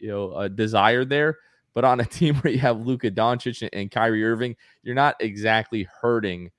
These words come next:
for offense. Now, it kinda remains to be seen whether or not Kyrie will be there, uh, you know, next season. Uh, but Dereck Lively, if they keep that pick, I know it's,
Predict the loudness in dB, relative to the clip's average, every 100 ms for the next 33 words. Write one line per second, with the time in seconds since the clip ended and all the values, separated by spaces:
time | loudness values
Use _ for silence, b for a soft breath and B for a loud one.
0 | _ _ -8 -4 2 2 2 -4 -10 -6
1 | -4 -4 -8 _ _ -2 0 0 -2 -4
2 | -8 -10 -10 -8 -8 -4 -4 -4 -2 -4
3 | -4 -2 -2 -2 -6 -6 -8 -6 -4 -2
4 | -2 -2 -4 _ _ _ -4 -2 -2 -6
5 | -8 -4 -4 -6 -6 -6 -4 -6 -8 -14
6 | _ _ _ -6 -4 -4 -8 -6 -4 -4
7 | -2 2 2 2 0 0 0 -4 -2 -2
8 | -2 0 -2 -2 -4 -10 -8 -10 -8 -10
9 | -6 -6 -4 -4